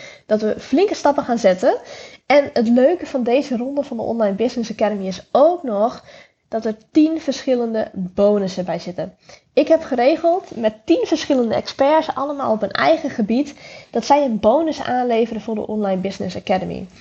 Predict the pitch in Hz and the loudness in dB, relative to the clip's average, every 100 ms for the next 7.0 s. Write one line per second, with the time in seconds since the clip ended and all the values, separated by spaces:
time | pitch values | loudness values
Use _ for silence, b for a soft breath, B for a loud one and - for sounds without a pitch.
0 | B B B 196 202 208 233 262 - 208 | B B B 2 2 4 2 2 0 2
1 | 233 311 277 - 233 240 220 190 202 202 | 2 0 0 0 2 2 -2 -4 -4 -2
2 | 202 226 294 254 254 - 240 240 226 226 | -2 -2 0 2 2 0 0 4 4 2
3 | - 196 196 190 208 262 - 269 262 254 | -2 -4 -4 -4 -4 -6 -4 2 2 2
4 | 254 240 220 - 196 202 190 185 214 226 | 0 0 -2 -4 -4 -4 -6 -6 -4 0
5 | 233 254 262 285 277 254 254 233 233 226 | 2 4 4 2 0 -4 -4 -2 0 2
6 | 214 208 202 208 214 - 180 185 196 262 | 0 0 -4 -4 -4 -4 -2 -2 -2 -6